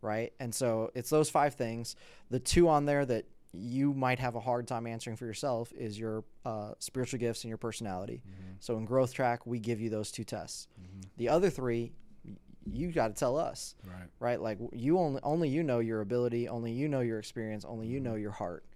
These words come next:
Speaker 2: Right.
Speaker 1: right? So you gotta figure those things out. We'll help you with the other two, uh, but it's those three that really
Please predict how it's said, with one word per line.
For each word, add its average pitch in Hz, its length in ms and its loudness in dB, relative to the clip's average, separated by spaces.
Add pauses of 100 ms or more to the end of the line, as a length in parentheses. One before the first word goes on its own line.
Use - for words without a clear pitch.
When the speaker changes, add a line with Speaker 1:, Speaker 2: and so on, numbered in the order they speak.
(280)
Speaker 2:
Right. 90 200 -12
Speaker 1:
right? 107 220 -2
So 123 120 -6
you 139 60 0
gotta 139 140 4
figure 127 220 -2
those 113 220 -2
things 110 220 -8
out. 92 160 -4
We'll 147 160 2
help 170 200 2
you 147 60 0
with 123 100 -2
the 117 100 0
other 143 140 -2
two, 110 300 -10 (560)
uh, 107 220 -4
but 117 180 -2
it's 113 140 -2
those 127 280 0
three 127 280 -2
that 110 160 0
really 113 520 -2